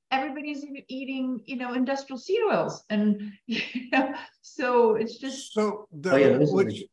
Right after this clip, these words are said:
Speaker 2: I, I think it's a nice transition to the last thing that I'd like to talk with you folks about. And you've been really, really kind with your time. And, and, and we,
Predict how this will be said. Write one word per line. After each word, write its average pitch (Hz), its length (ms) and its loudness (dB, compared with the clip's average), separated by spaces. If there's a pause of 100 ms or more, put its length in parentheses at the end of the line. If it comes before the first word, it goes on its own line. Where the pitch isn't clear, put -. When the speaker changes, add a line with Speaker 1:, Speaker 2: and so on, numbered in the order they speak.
(280)
Speaker 2:
I, 170 160 4
I 170 120 2
think 247 160 -2
it's 220 100 -6
a 214 60 -2
nice 190 200 0
transition 160 460 -2
to 131 80 -12
the 135 60 -4
last 147 260 0
thing 147 140 -6
that 135 120 0
I'd 123 140 0
like 123 140 -2
to - 80 -18
talk 131 240 -2
with 123 80 -12
you 113 80 -8
folks 120 320 -6
about. 117 360 -2
And 120 240 -6
you've 117 120 -6
been 120 180 -4
really, 180 240 4
really 165 220 2
kind 151 280 -4
with 139 120 -6
your 135 100 -4
time. 131 380 -2
And, 127 180 -4
and, 120 280 -10
and 120 180 -10
we, 120 140 -8